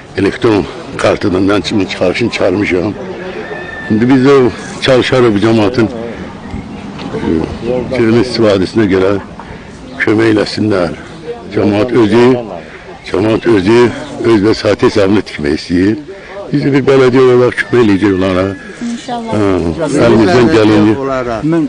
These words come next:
Speaker 3: yeni bələdiyyə olaraq bu haqda siz haralara müraciət eləmisiniz?
Speaker 1: Valla mən müraciət eləməmişəm. Mən yanına,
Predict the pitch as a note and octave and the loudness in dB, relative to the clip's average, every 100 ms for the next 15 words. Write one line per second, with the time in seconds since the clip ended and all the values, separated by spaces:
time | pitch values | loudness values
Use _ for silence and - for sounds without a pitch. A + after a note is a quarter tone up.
0 | - D#3 E3+ D#3+ D#3 D3 C3 C#3+ C3+ B2 | -2 -2 0 0 0 0 -2 -4 -4 -4
1 | B2 A2 G#2+ D#3 C#3+ C3 - C3 - C#3 | -2 -4 -6 -4 -4 -4 -4 -8 -6 -8
2 | C3 C3+ B2 G#2+ G#2 G2+ G2 G2 F#2 G2 | -6 -4 -4 -6 -6 -6 -6 -6 -8 -8
3 | - F2+ F2 A2 B2 B2+ C#3+ D3+ - C#3+ | -8 -8 -2 2 4 4 4 2 0 0
4 | A#2 B2+ B2+ A#2+ B2 C#3+ C#3 - G2+ G2 | 2 4 4 2 2 4 2 0 0 0
5 | G#2+ B2 B2 A2+ A2+ B2 G#2+ G#2+ A#2+ B2 | 2 2 0 -2 -4 -2 0 0 2 2